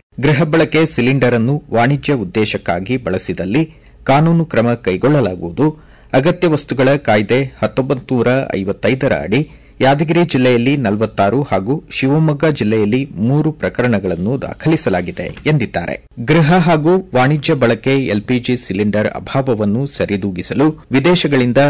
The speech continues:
ಅನಿಲ ಪೂರೈಕೆಯಂತಹ ಪರ್ಯಾಯ ಮಾರ್ಗ ಕಂಡುಕೊಳ್ಳುವಂತೆ ಕೇಂದ್ರ ಸರ್ಕಾರಕ್ಕೆ ಮುಖ್ಯಮಂತ್ರಿ ಸಿದ್ದರಾಮಯ್ಯ ಅವರು ಪತ್ರ ಬರೆದು ಒತ್ತಾಯಿಸಿದ್ದಾರೆ.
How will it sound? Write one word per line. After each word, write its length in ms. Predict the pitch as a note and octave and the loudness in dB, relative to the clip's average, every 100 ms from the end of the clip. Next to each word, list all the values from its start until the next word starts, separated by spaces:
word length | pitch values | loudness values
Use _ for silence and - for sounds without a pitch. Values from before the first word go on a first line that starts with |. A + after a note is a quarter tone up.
| D3 - | 0 -4
ಅನಿಲ 280 | A#2+ C#3+ C#3+ | 0 0 0
ಪೂರೈಕೆಯಂತಹ 840 | C#3 G2+ A2+ G#2+ G#2 G2 G2+ F#2+ B2 B2+ - | 0 0 0 0 0 0 -4 -2 -2 -2 -4
ಪರ್ಯಾಯ 480 | A2+ A2 C3 C#3 C3+ | -4 0 0 2 2
ಮಾರ್ಗ 340 | C3 F#2 G#2 G#2 | -2 -4 -4 -4
ಕಂಡುಕೊಳ್ಳುವಂತೆ 1160 | F2+ F#2+ A2+ D3+ A2 F#2 F2+ D#2 D3 D#3+ - - - | -4 -2 -2 0 0 0 -4 0 0 -2 -12 -20 -14
ಕೇಂದ್ರ 320 | - D3+ E3+ F3 | 0 2 4 2
ಸರ್ಕಾರಕ್ಕೆ 760 | D3 B2 A#2 A2+ A2 C#3+ D#3 - | 0 0 0 0 0 -2 -2 -4
ಮುಖ್ಯಮಂತ್ರಿ 640 | A2+ - D#3 C3+ B2 B2+ B2+ | -8 -4 -2 -2 -2 -2 -2
ಸಿದ್ದರಾಮಯ್ಯ 640 | - - B2+ C3+ A2+ G#2 | -4 -4 0 0 0 0
ಅವರು 340 | G2 F#2+ B2 D3+ - | -2 -2 -4 -4 -4
ಪತ್ರ 300 | F#3+ - C#3 | -6 -2 -2
ಬರೆದು 420 | A2+ F#2+ F2 - - | -2 -4 -6 -12 -8
ಒತ್ತಾಯಿಸಿದ್ದಾರೆ. 760 | C3+ - D3+ C3 F#2+ F#2 F#2+ | -6 -2 -2 -2 -8 -8 -8